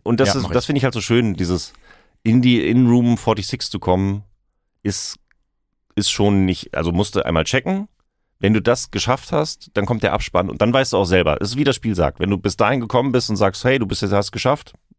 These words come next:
Speaker 1: wenn du zufrieden bist, cool, you're
Speaker 2: Ja.
Speaker 1: welcome, ne, gut geschafft. Wenn's dich bis dahin nicht gepackt hat, so, dann, dann lass es auch so. Aber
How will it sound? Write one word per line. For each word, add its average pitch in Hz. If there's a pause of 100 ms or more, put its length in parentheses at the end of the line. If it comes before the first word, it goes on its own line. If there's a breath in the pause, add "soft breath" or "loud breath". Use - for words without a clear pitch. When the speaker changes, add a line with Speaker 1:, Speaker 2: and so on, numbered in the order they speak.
(140)
Speaker 1:
wenn 110
du 104
zufrieden 127
bist, 123 (340)
cool, 180 (1500)
you're 113
Speaker 2:
Ja. -
Speaker 1:
welcome, 143
ne, 143
gut 123
geschafft. 135 (1200 loud breath)
Wenn's 113
dich 135
bis -
dahin 139
nicht 131
gepackt -
hat, - (320)
so, 98
dann, 95
dann 90
lass 90
es -
auch 67
so. 90
Aber 92